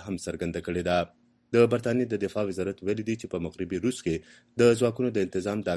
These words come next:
ګام د سوویت یونین د دور څرګندونه ده. روس د فنلند د پولې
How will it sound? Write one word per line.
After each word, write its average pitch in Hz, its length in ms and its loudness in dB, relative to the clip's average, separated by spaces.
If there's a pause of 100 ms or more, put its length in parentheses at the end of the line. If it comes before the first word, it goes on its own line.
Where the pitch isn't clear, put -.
(120)
ګام 107 240 -2
د 82 120 -4
سوویت 90 380 -4
یونین 110 320 0 (260)
د 104 220 4
دور 110 180 2 (120)
څرګندونه 90 680 -2
ده. 87 120 0 (720)
روس 131 260 2
د 110 160 6
فنلند 107 400 0
د - 80 -4
پولې 110 160 0